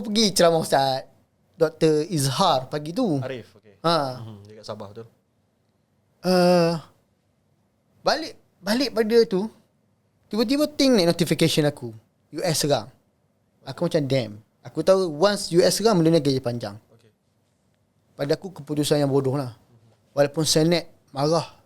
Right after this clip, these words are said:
Speaker 1: Trump, dia kata Trump tak, tak, tak melalui Senate. Berperang kali ni kan, mostly memang kena dapat lah. Tapi at some point,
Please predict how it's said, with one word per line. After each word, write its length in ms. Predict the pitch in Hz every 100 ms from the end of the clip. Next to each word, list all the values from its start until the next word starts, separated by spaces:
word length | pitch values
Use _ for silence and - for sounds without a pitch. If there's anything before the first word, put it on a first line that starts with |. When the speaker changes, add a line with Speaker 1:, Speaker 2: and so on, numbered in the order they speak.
| _ _ _ -
Speaker 1:
Trump, 340 | 170 107 120 -
dia 100 | 135
kata 560 | 139 - 175 165 165 165 _ _ _ _ _ _ _ _ _ _ _ _
Trump 500 | - 151 147 147 -
tak, 240 | 143 127 - _
tak, 240 | 135 123 - -
tak 140 | 143 131 -
melalui 320 | 143 139 147
Senate. 320 | - 151 139 143 135 139 _ _ 113 _ _ _ _
Berperang 420 | - 131 139 139 131
kali 240 | 139 143
ni 80 | 151
kan, 240 | 156 135 120 _ _ _ _ _ _ _ _ _ _ _ _ -
mostly 380 | 160 156 - 165
memang 240 | 147 139 131
kena 240 | 127 -
dapat 120 | - 143
lah. 140 | 123 - _ _ _ _
Tapi 240 | - 165
at 100 | 147
some 240 | 131 143 139
point, 380 | 170 156 156